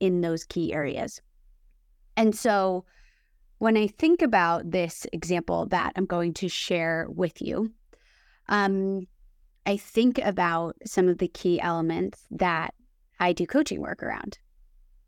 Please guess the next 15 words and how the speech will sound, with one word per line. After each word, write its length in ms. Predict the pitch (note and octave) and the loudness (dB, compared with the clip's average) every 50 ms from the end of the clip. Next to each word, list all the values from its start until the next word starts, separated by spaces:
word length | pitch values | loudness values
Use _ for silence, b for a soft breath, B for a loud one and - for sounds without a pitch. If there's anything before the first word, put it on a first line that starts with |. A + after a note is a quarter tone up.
| _ - | _ -8
So 360 | A3 - - A3 G3+ G3 G3 - _ - | -4 2 2 2 2 2 -4 -8 _ 0
let 140 | - A#3+ B3+ | 4 6 6
me 100 | C4+ C#4 | 6 6
just 160 | B3+ C4+ A#3 | 6 2 0
give 140 | - G#3 F3+ | 0 0 0
you 120 | F#3+ F#3 F3 | 2 2 2
a 100 | F3 E3+ | 2 2
little 200 | E3 E3 F3 E3 | 2 2 0 2
bit 140 | F3 E3+ | 0 0
of 100 | E3+ E3 | 0 0
background 500 | D#3+ E3+ - - - - E3+ D#3+ D#3+ E3 | -2 -2 -4 -4 -4 -4 -4 -4 -4 -6
context. 520 | - E3+ D#3 - - - - _ - _ _ _ _ _ _ _ _ _ - | -6 -8 -8 -8 -8 -10 -12 _ -18 _ _ _ _ _ _ _ _ _ -2
I 60 | G3+ | 0
started 320 | G3+ B3 A#3+ B3 C#4 D4 | 2 4 4 4 4 4
with, 160 | C4+ C#4+ C#4+ | 4 2 0